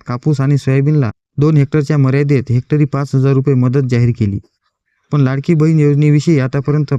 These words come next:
पाच सहा जीआर काढण्यात आले. सरकारने या मदतीचा साधा एकही जीआर काढला नाही. जीआर आला नसल्याने सरकार ही मदत कशी देणार याविषयी अजूनही अनेक प्रश्न आहेत.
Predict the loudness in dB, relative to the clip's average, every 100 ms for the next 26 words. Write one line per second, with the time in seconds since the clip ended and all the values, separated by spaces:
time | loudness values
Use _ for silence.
0 | -6 -8 -6 -4 0 2 0 -4 -4 -2
1 | -2 -2 -6 -8 -16 _ _ _ -8 -6
2 | -4 -2 0 0 2 2 0 0 -2 -4
3 | -4 -2 0 0 2 2 2 0 -2 -4
4 | -2 -2 -2 -6 -12 _ _ _ _ -4
5 | 0 0 0 -4 -4 -2 -2 0 0 0
6 | -2 -4 -2 2 2 2 0 -2 -4 -2
7 | 0 0 0 0 0 0 0 0 -2 -4
8 | _ _ -4 0 2 4 2 2 0 0
9 | -2 0 -2 -2